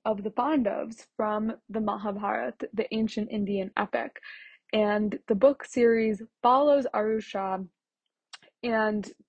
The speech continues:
the other girls and characters that she meets along the way as they go on a quest to stop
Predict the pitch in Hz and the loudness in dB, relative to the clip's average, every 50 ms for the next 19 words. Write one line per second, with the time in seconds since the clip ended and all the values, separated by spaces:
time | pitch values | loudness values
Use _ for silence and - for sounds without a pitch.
0 | _ _ _ _ - 233 220 214 208 202 202 208 208 196 - - 202 202 202 196 | _ _ _ _ 0 2 4 4 4 4 2 0 0 0 0 0 0 2 2 2
1 | 196 - 208 196 - - 226 208 202 196 - - 214 202 202 196 214 196 - - | 0 -2 -6 -10 -10 -6 -4 -4 -4 -4 -4 -2 -2 -2 0 -2 -2 -4 -4 -8
2 | - 208 202 190 190 190 190 185 - - - - - - - _ _ _ - 214 | -10 -8 -8 -8 -8 -8 -10 -10 -14 -20 -20 -20 -20 -20 -20 _ _ _ -6 -2
3 | 202 202 190 190 190 196 196 185 202 190 180 233 254 262 247 240 226 214 214 208 | -2 -2 -2 -2 -2 -4 -2 -2 -4 0 2 4 6 6 6 6 4 4 2 0
4 | - - - - - - _ - 214 202 196 202 202 202 190 - - 214 202 196 | -4 -10 -20 -20 -20 -12 _ -4 -2 0 0 2 0 0 0 2 2 2 4 4
5 | 196 196 202 202 208 220 - _ - 220 214 208 214 220 214 214 214 208 - - | 4 4 4 2 2 0 -6 _ 0 2 4 4 4 2 0 -2 -4 -8 -8 -6
6 | - 202 202 208 202 - - - - - 202 - - - - 202 196 196 208 226 | -4 -4 -4 -4 -8 -12 -18 -16 -14 -14 -14 -14 -12 -8 -6 -6 -4 -4 -6 -8
7 | - | -12